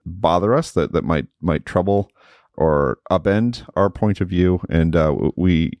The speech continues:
you know, cling to the, maybe the small things that do, you know, affirm our view. And it, it was just, you know, it seems like kind of a,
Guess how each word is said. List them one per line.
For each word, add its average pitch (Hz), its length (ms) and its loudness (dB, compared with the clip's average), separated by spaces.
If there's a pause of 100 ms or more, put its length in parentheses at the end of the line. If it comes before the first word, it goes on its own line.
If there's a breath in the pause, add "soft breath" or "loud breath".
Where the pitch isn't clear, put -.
you 90 140 0
know, 87 80 2
cling 95 400 -2 (160)
to 90 100 -2
the, 85 200 2
maybe 90 300 2
the 87 180 0
small 87 280 0
things 82 340 -4
that - 220 -2
do, 92 300 2 (400 loud breath)
you 95 80 2
know, - 60 0
affirm 76 640 -2
our 78 180 2
view. 80 320 2
And 78 120 0
it, - 80 -4
it 107 80 2
was 107 200 0
just, - 220 -2
you 117 100 0
know, 113 100 0
it 107 100 -4
seems 131 340 -2
like 113 160 -2
kind 101 240 -2
of 92 100 -2
a, 90 320 2